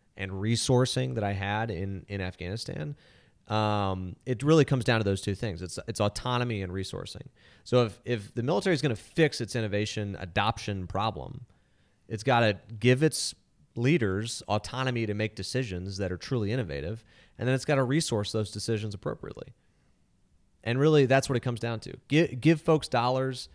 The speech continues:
and give them the, the autonomy to make those sorts of decisions. And I think Catherine brings up a fantastic example with the Air Force. The Air Force is way out front on innovation stuff, and I, and it literally pains me to say that.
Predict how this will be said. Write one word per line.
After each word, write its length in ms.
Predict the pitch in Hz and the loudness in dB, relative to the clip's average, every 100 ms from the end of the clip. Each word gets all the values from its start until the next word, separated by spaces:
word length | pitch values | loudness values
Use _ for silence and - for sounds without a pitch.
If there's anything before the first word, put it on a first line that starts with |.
| _ | _
and 120 | - 107 | -10 0
give 200 | 123 113 | 2 2
them 260 | 117 110 | 0 0
the, 320 | 101 104 95 87 | -2 -2 -2 -4
the 120 | 107 | -4
autonomy 400 | 98 107 98 95 | -4 -4 -4 -4
to 80 | 90 | -4
make 180 | 92 | -4
those 180 | 92 92 | -4 -6
sorts 220 | - 87 | -6 -8
of 80 | 82 | -8
decisions. 460 | 76 90 82 - - | -8 -8 -8 -8 -4
And 80 | 101 | 0
I 100 | 117 | 2
think 300 | 135 113 - - - - - | 2 0 -4 -20 -20 -8 6
Catherine 320 | 135 135 131 | 6 6 4
brings 180 | 131 120 | 2 2
up 100 | 113 | 2
a 120 | 107 | 2
fantastic 720 | - 131 123 139 143 143 143 | 2 2 2 4 4 4 2
example 480 | 123 110 117 113 110 | 0 0 -2 -2 -2
with 100 | 107 | -2
the 140 | 101 | -2
Air 80 | 107 | -4
Force. 240 | 110 127 | -2 -4
The 100 | - | 0
Air 80 | 107 | -2
Force 260 | 117 127 117 | 0 0 0
is 120 | 110 | -4
way 500 | 117 139 151 156 156 | -4 2 6 8 8
out 180 | 135 127 | 4 0
front 360 | - 104 87 - - | -6 -8 -8 -12 -8
on 160 | 101 101 | -4 -2
innovation 420 | 101 98 98 110 | 0 0 -2 -6
stuff, 320 | - 120 120 - - - | -2 -2 -2 -10 -20 -14
and 100 | - | -2
I, 200 | 104 107 - | 0 0 0
and 200 | 120 113 | 0 2
it 280 | 95 104 - | 0 -2 -4
literally 400 | 139 139 139 127 | 2 4 6 4
pains 400 | - 123 127 117 | 0 -2 -2 0
me 100 | 120 | 0
to 80 | 104 | 0
say 240 | - 104 | 0 -2
that. 320 | 117 131 - | 0 -4 -6